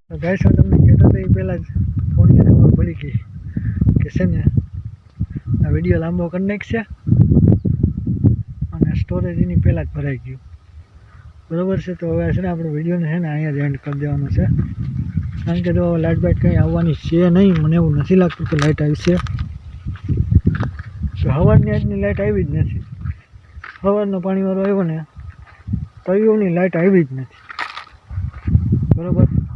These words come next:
લાઇટનો પ્રોબ્લેમ છે જોરદાર, કંઈ ઘટે જ નહીં. તમારે કેવું છે ને એ મને કહેજો કમેન્ટમાં, બરોબર? ઘરે તો લાઇટ છે, અહીંયા લાઇટ નથી.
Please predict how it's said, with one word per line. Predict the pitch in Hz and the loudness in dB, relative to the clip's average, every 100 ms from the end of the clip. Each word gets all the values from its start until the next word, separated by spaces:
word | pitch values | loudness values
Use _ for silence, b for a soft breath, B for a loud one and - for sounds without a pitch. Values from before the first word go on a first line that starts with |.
| - | -4
લાઇટનો | 160 190 196 180 | -4 -6 -8 -6
પ્રોબ્લેમ | 170 196 190 - | -4 -4 2 2
છે | 175 | 2
જોરદાર, | 156 160 147 143 131 - - - - - - - - - - | 0 0 -2 -6 -8 -18 -12 -8 -6 -4 2 4 2 -2 -6
કંઈ | - 180 | -2 0
ઘટે | 180 185 | -2 -2
જ | 160 135 | -2 -2
નહીં. | 151 - - - - - - - - - - - - | -2 -2 -4 -4 -8 -12 -14 -14 -4 2 4 2 -4
તમારે | 175 196 - | -6 -4 -2
કેવું | 208 214 | -4 -2
છે | 214 | -2
ને | 208 | -2
એ | 190 | -4
મને | 185 180 | -4 -4
કહેજો | 165 147 139 - - _ _ _ - - - | -4 -6 -8 -14 -20 _ _ _ -18 -18 -4
કમેન્ટમાં, | 180 180 143 143 143 | 0 0 -2 -6 -8
બરોબર? | 165 247 302 - - - - - - - - - - - - _ - - - - - - - _ _ _ - - - - - - - - - - - - - - - _ - - | -8 -6 -8 -10 -16 -18 -20 -20 -16 -12 -12 -14 -20 -20 -20 _ -6 -6 -10 -20 -18 -20 -20 _ _ _ -10 -10 -10 -4 -2 -2 -4 -8 -6 2 2 2 -8 -12 -14 _ -18 -2
ઘરે | 151 185 | 0 2
તો | 208 | 4
લાઇટ | 214 220 - | 2 2 0
છે, | 277 233 - - | 0 0 -4 -2
અહીંયા | 180 190 | 0 2
લાઇટ | 180 170 | 0 0
નથી. | 160 147 135 | -4 -6 -12